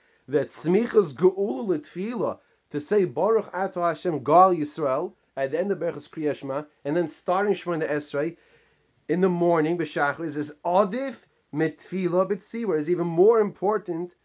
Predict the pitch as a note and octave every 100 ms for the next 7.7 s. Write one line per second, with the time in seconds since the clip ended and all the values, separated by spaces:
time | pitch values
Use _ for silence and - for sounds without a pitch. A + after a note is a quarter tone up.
0 | _ _ _ D3+ D3+ - F3+ F3 E3 F3
1 | - A#3 F3+ - _ _ _ - F3+ E3
2 | E3 D#3 F#3 A#3+ G3+ F3 - - F#3+ G#3
3 | - D#3+ F3+ A#3+ - F#3+ D#3 D3+ - -
4 | F3 E3+ F3 D3+ D3+ D3 E3 F#3 E3+ D3+
5 | B2 C#3+ B2 C3+ D3+ D3 D#3 C3+ C3+ C3+
6 | F3+ E3+ D#3 - F3+ D#3 A#2 G#2 D#3+ F#3
7 | F3 F3 F3 - A3+ F#3